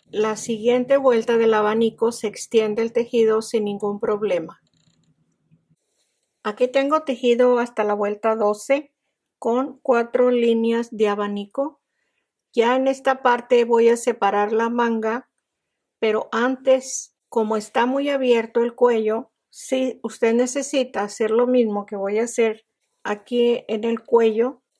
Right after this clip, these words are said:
esta primer vuelta de punto alto la voy a tomar como el lado derecho del tejido.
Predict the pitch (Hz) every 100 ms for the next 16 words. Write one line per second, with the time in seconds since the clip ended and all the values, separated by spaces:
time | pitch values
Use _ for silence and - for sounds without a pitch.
0 | _ _ _ _ 247 247 277 294 277 269
1 | 233 240 247 294 285 233 226 226 233 262
2 | 254 226 226 - 247 247 208 202 208 220
3 | 240 226 214 214 - 220 208 196 196 208
4 | 226 247 _ _ _ _ _ _ 220 208
5 | 220 214 226 - 294 330 - - _ _
6 | - 226 226 214 208 202 - 220 220 262
7 | -